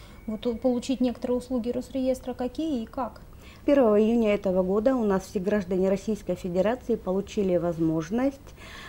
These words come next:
Speaker 2: а, сдавать документы на государственную регистрацию в электронном виде.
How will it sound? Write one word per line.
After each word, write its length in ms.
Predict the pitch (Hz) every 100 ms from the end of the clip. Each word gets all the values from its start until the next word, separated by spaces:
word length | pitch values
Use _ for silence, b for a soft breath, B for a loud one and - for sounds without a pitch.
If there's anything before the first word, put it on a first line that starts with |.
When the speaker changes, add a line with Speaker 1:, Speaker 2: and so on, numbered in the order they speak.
| B
Speaker 2:
а, 320 | - 196 190 185
сдавать 400 | 180 202 190 180
документы 560 | 185 202 202 196 190
на 100 | 180
государственную 720 | 175 - 185 190 - 185 180
регистрацию 640 | 180 185 214 277 302 - 185
в 60 |
электронном 640 | 170 170 - 226 214 156 131
виде. 440 | 143 135 139 -